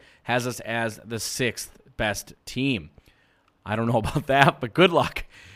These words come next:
And we're gonna jump ahead to the end of the, end of the first half of the season. So right around the All-Star break, take a look and see how the team is doing. Maybe make some trades. We're running out of time here in this simulation to win a championship.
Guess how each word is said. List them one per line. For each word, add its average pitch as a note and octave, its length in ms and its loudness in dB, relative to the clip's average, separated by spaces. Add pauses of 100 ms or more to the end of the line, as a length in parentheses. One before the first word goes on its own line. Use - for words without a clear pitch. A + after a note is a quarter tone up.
(120)
And C#3 280 2
we're C3+ 100 2
gonna C#3 160 2
jump C3+ 300 -2
ahead C3 520 0
to C#3 400 0
the A#2 460 -4 (100)
end C3 200 -2
of C3 100 -2
the, G#2+ 400 0 (800)
end D#3+ 100 2
of D#3 60 -2
the D3 80 0
first D3 240 2
half C3 180 6
of A#2 80 -10
the A2+ 60 -4
season. G#2 300 -6
So A2 120 -6
right D#3+ 160 4
around D3 200 2
the B2 80 -4
All-Star A2+ 400 0
break, G#2+ 380 -4 (260)
take B2 180 -2
a B2 40 -2
look A#2 140 -2
and A2+ 100 -6
see A#2+ 100 -4
how A2+ 80 2
the G#2+ 60 -2
team G#2 220 -4
is G2+ 100 -8
doing. B2+ 360 0 (260)
Maybe B2 220 0
make A#2+ 180 -2
some G2 180 -10
trades. C#3 540 0 (800)
We're A2+ 100 -4
running D3+ 280 4
out D3 80 4
of C3+ 80 0
time C#3+ 280 2
here C3 120 0
in A#2+ 80 0
this A#2 120 -2
simulation A#2 480 -4
to A2+ 80 -6
win A2 80 -4
a G#2 40 -8
championship. G#2+ 760 -6